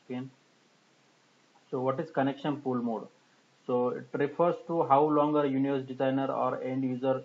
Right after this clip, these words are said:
uh, using the reporting tool remains connected to the underlying data source. So it is the time, means how long it should, uh, remain connect. So, uh, there are options like disconnect after each transaction, means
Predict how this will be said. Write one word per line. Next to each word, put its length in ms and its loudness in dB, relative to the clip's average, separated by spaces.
uh, 60 -2
using 400 -2
the 100 -2
reporting 480 -6
tool 220 -6
remains 300 -4
connected 480 -6
to 60 -8
the 100 -2
underlying 460 -2
data 300 -6
source. 200 -14
So 220 -4
it 160 -8
is 140 0
the 120 -2
time, 360 2
means 220 -4
how 120 0
long 320 0
it 80 -8
should, 260 -6
uh, 220 -4
remain 300 -4
connect. 320 -4
So, 200 -2
uh, 100 -6
there 220 2
are 120 4
options 500 0
like 220 0
disconnect 440 0
after 260 -2
each 280 -4
transaction, 560 -4
means 160 -6